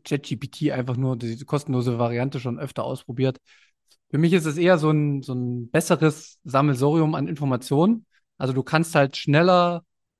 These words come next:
als auf Google Fragen beantwortet bekommen und klar, du musst alles nochmal prüfen.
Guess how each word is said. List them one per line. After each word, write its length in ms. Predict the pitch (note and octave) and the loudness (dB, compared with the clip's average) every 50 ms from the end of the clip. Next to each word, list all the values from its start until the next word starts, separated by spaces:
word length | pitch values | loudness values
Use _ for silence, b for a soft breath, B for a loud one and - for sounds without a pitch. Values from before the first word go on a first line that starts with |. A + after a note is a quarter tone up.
| _ _ - | _ _ -8
als 160 | C#3+ C3+ C#3+ | -6 -4 -4
auf 140 | C3 A#2+ C3 | -6 -4 -2
Google 560 | D3 E3+ F#3+ F3 F#3 E3+ E3 E3 E3 E3+ D#3+ | 0 0 2 4 4 4 4 4 2 0 -2
Fragen 460 | - - - D3 D3 D3+ D#3+ E3 D3+ | -10 -12 -8 -6 -2 0 0 0 0
beantwortet 480 | D3+ C#3 C#3+ E3 E3 E3 E3+ D#3+ D#3 D#3 | -2 -2 -2 -2 -2 -2 -4 -6 -6 -10
bekommen 520 | D#3 - - D#3+ D#3+ E3+ E3+ E3+ E3+ - _ _ | -10 -2 0 2 2 2 0 -2 -4 -8 _ _
und 320 | - D3 D3+ C#3+ D3 - - _ _ _ _ _ _ _ _ _ _ _ | -4 -4 -4 -4 -4 -10 -20 _ _ _ _ _ _ _ _ _ _ _
klar, 300 | - - D3+ D#3 D3+ C3 | -2 2 4 4 4 2
du 80 | C3 | 2
musst 260 | C#3 D3 C#3+ - - | -2 -4 -4 -4 -2
alles 240 | - F3 F3+ D#3+ - | 0 2 2 2 2
nochmal 220 | C#3+ B2 B2+ C3+ A#2 | 0 0 0 0 -2
prüfen. 440 | - - C#3 C#3 A#2+ - A#2+ A2 | 0 2 2 2 2 0 -6 -8